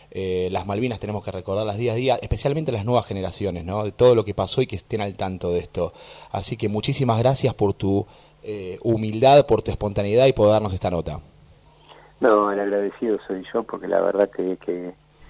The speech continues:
Speaker 2: la verdad que esta nueva generación es la que más mal, mal, malviniza, ¿no? Eh, pero bueno, eh, en realidad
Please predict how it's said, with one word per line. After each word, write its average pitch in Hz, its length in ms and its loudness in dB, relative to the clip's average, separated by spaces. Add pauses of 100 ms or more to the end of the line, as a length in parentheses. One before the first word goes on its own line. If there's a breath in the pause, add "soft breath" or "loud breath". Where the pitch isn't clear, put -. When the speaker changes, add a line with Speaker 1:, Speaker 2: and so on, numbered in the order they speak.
(500 soft breath)
Speaker 2:
la 92 140 2
verdad 104 200 6
que 120 100 2
esta 107 180 2
nueva 113 220 8
generación 101 720 0
es 104 140 -2
la 98 220 -4
que - 160 -8 (200)
más 110 360 -4 (120)
mal, 101 240 -2
mal, 95 480 -2 (220)
malviniza, 98 720 -4
¿no? 117 260 -2 (600 loud breath)
Eh, 87 1040 0
pero - 140 2
bueno, 120 260 4 (260)
eh, 98 800 2 (260)
en 104 120 -2
realidad 101 500 6